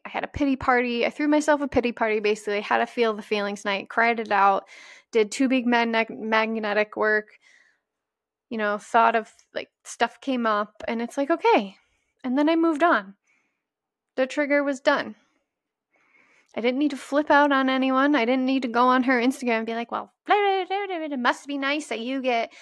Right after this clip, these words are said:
this amount of clients in only this amount of months that we've been out of school." It's like, yeah, I could have said that 'cause, of course, that's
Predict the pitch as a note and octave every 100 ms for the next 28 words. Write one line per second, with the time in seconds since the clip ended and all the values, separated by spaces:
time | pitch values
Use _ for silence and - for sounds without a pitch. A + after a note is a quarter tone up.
0 | - - - B3+ C4+ C#4+ C4 B3+ A3+ C4+
1 | D4 C4+ A#3 A#3 - A3+ A#3+ B3 A#3 B3
2 | C4 B3+ B3 A#3 A#3 D4 C#4 - A3 B3+
3 | A#3 A#3 A3+ A3 - C#4 - B3+ A#3+ C4+
4 | C#4+ - - A3 A3 C4 A3+ - - G3
5 | - B3+ - G#3+ G3+ G3+ - G#3+ A3 -
6 | G#3 -